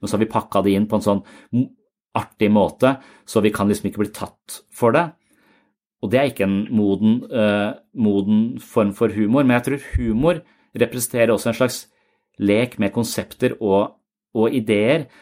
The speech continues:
og når ting blir veldig alvorlig, så er det nettopp humor, via humoren vi klarer å håndtere det. Så en god bruk av, derfor, grunnen til at humor blir sett på som en moden forsvarsmekanisme, altså et psykisk sunt menneske kan håndtere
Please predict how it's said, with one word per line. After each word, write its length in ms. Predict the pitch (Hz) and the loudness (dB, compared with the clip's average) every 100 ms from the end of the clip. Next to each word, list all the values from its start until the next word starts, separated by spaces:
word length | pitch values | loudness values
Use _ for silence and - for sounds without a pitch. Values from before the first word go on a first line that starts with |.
| _ _ - | _ _ -2
og 140 | 107 | 2
når 200 | 117 123 | 2 2
ting 240 | - 120 131 | 0 -2 0
blir 160 | 120 | 2
veldig 180 | 127 104 110 | 2 2 0
alvorlig, 480 | 120 101 95 123 147 | 0 2 2 2 2
så 100 | 113 | 0
er 40 | |
det 80 | 104 | 0
nettopp 280 | 110 - 123 - | -2 -4 -10 -6
humor, 480 | 107 95 98 139 151 - - | -4 -2 0 2 0 -6 -10
via 500 | 110 101 104 110 131 | -6 -2 0 0 0
humoren 400 | 117 98 110 139 | 0 2 2 2
vi 80 | 120 | -2
klarer 320 | - 110 90 | -2 -2 0
å 60 | 95 | 0
håndtere 340 | 127 113 98 | 0 0 0
det. 120 | 117 156 - _ _ _ | 0 -2 -6 _ _ _
Så 80 | - | -2
en 80 | 127 | 0
god 220 | 120 131 | 2 0
bruk 200 | 117 110 | 2 2
av, 100 | 131 113 | 2 0
derfor, 240 | 107 - - - | 0 -2 -16 -4
grunnen 220 | 110 110 | -2 0
til 80 | 123 | -2
at 160 | - - _ 110 | -4 -8 _ 0
humor 280 | 104 101 | 2 2
blir 140 | 117 120 | 2 2
sett 180 | 110 - | 0 0
på 80 | |
som 120 | 104 117 | -2 0
en 100 | 123 | 2
moden 380 | 131 98 90 117 | 0 0 -2 0
forsvarsmekanisme, 760 | 123 - 87 98 101 101 - 120 | 0 0 -2 -4 -2 -4 0 0
altså 140 | 113 | 0
et 80 | 110 | -2
psykisk 640 | - - - 117 107 131 - | -8 -14 0 0 0 -4 -4
sunt 420 | - - 131 - | -8 -2 -2 0
menneske 480 | 139 92 - - 147 - - | 0 0 -2 -2 -2 -4 -20
kan 120 | - 113 | -2 0
håndtere 540 | 120 117 101 92 113 | 2 2 2 4 2